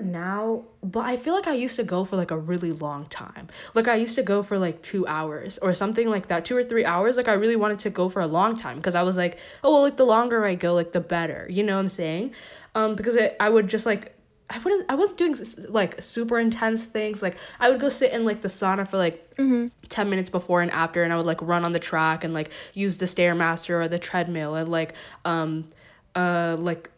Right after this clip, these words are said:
Speaker 1: just, like, the leg machines and everything. Um, but, like, the reason that I haven't been to the gym in two years is because, um, that quickly spiraled out of
Speaker 2: Mm-hmm.
Speaker 1: control.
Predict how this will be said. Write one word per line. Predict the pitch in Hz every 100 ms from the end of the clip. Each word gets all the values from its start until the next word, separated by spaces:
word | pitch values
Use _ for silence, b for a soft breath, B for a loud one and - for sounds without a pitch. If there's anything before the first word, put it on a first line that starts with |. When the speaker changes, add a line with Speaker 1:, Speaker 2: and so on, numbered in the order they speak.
| 185
Speaker 1:
just, | - 190
like, | 196 185
the | 180
leg | 165 165 156 175
machines | 214 247 262 269
and | 269
everything. | 277 285 302 320 349 B B B -
Um, | 226 208 196 185 - - b b _
but, | 190 240 311 277 -
like, | 240 226 214
the | 226 214 202
reason | 185 214 269 269
that | 254
I |
haven't | 226 220 196
been | 196
to | 185
the | 185
gym | 170 170
in |
two | 156 156
years | 156 254 294 262
is | 233 190
because, | 185 - 262 269 202 196 B B B -
um, | 202 185 180 156 - 175
that | 196 240
quickly | - 226 214
spiraled | - 165 165
out | 151
of | 269
Speaker 2:
Mm-hmm. | 240
Speaker 1:
control. | 240 -